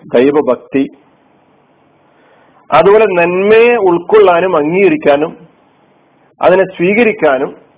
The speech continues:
ഉള്ള സന്മനസ്. അപ്പൊ അതാണ് മനുഷ്യരിൽ ഉണ്ടാകേണ്ട ധാർമ്മികമായ സ്വഭാവഗുണം. അതിനെ അധികരിച്ചുകൊണ്ട്, അടിസ്ഥാനപ്പെടുത്തിക്കൊണ്ട് ഉള്ള പ്രവർത്തനങ്ങൾ കാഴ്ചവെക്കുന്ന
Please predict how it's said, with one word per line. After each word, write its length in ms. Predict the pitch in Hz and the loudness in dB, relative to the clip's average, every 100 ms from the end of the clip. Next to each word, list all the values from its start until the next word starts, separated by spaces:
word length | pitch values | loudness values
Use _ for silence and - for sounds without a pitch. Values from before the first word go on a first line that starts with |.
| _ _ | _ _
ഉള്ള 280 | 123 123 127 156 - - _ _ _ _ - | -4 0 2 2 -2 -20 _ _ _ _ -2
സന്മനസ്. 600 | 214 208 190 143 110 - - _ _ _ _ _ _ _ _ _ _ _ _ _ _ _ _ _ _ _ _ _ _ _ _ _ _ _ _ _ _ 185 | 0 2 0 -2 -6 -14 -20 _ _ _ _ _ _ _ _ _ _ _ _ _ _ _ _ _ _ _ _ _ _ _ _ _ _ _ _ _ _ -2
അപ്പൊ 120 | 214 | 2
അതാണ് 320 | 196 247 254 | 2 2 0
മനുഷ്യരിൽ 420 | 233 196 185 240 | 0 -2 0 0
ഉണ്ടാകേണ്ട 680 | 208 185 220 226 202 185 180 226 - - _ - | 0 2 0 0 -2 -4 -2 -2 -4 -20 _ -2
ധാർമ്മികമായ 680 | 151 170 185 175 156 147 147 185 - _ _ | 0 2 0 -2 0 0 -2 -4 -10 _ _
സ്വഭാവഗുണം. 640 | - 113 113 113 107 104 - 139 | -10 -2 0 0 -2 -6 -4 0
അതിനെ 360 | 160 220 262 262 - _ 143 | 2 2 0 -2 -10 _ -4
അധികരിച്ചുകൊണ്ട്, 800 | 143 170 160 151 147 120 117 139 | 0 0 0 -2 -4 -4 -2 -4
അടിസ്ഥാനപ്പെടുത്തിക്കൊണ്ട് 1120 | - 139 139 160 156 156 - - - 95 104 415 - _ _ _ _ _ _ _ _ _ _ - | -2 -4 0 0 0 -4 -8 -12 -10 -8 -4 -6 -8 _ _ _ _ _ _ _ _ _ _ -2
ഉള്ള 220 | 143 165 175 | 0 0 -2
പ്രവർത്തനങ്ങൾ 640 | 151 143 143 151 151 156 | 0 0 0 -2 -2 -2
കാഴ്ചവെക്കുന്ന 760 | 151 131 127 151 131 - 135 135 | 0 -2 -2 -4 -6 -6 -2 -2